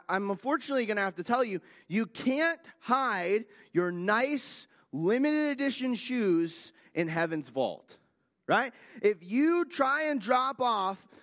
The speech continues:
a briefcase of money to me here at the church on, like, a Wednesday or Thursday, and you say, "Hey, put this in my heavenly vault," that won't work, right?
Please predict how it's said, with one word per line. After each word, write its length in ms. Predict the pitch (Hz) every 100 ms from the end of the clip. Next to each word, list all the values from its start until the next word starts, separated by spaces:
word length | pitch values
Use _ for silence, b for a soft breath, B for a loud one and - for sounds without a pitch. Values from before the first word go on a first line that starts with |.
| B 170
a 80 |
briefcase 800 | 165 180 240 294 - - 262 277 -
of 140 | 208
money 500 | 208 220 208 180 202 b b
to 140 | 196
me 360 | 185 196 254 294
here 480 | 240 247 247 262 254 -
at 260 | 202 226 -
the 120 | 240
church 440 | - - 220 208 208
on, 160 | 180
like, 160 | 170 143
a 60 |
Wednesday 460 | 135 208 247 220 233
or 100 | 202
Thursday, 380 | 208 214 220 202
and 80 | 185
you 60 |
say, 220 | 180 190 - B
"Hey, 240 | 247 233 175 B -
put 260 | 285 302
this 260 | 302 311 -
in 260 | 240 254 240
my 200 | 214 196
heavenly 600 | 156 214 214 220 202 180
vault," 560 | 139 139 110 - - - b b b
that 320 | 208 269 226
won't 260 | 247 240 180
work, 520 | 208 123 - - -
right? 280 | - 190 262